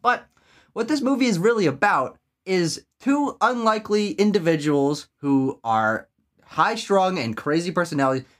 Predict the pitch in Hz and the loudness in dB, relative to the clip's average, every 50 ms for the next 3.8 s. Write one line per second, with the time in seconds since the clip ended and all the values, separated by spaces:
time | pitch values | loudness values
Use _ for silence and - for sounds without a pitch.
0 | _ _ _ _ _ _ _ _ _ _ - - 233 226 233 - 254 185 165 160 | _ _ _ _ _ _ _ _ _ _ 0 0 0 0 -2 -4 -2 0 0 2
1 | 147 156 151 151 143 - _ _ _ _ _ - 139 139 139 135 131 135 - 117 | 2 2 0 -2 -2 -6 _ _ _ _ _ -4 0 0 0 0 0 -4 -6 -6
2 | 113 110 110 104 104 104 101 95 127 165 214 214 185 - - 214 214 214 - - | -4 -4 -4 -4 -6 -8 -6 -2 0 0 0 0 -2 -2 -2 -2 -2 -2 -2 -2
3 | 190 180 175 170 - - 160 139 139 139 - 143 139 131 131 | -2 0 -2 -2 -4 -4 -2 -2 -2 -2 -2 -2 -2 -2 -2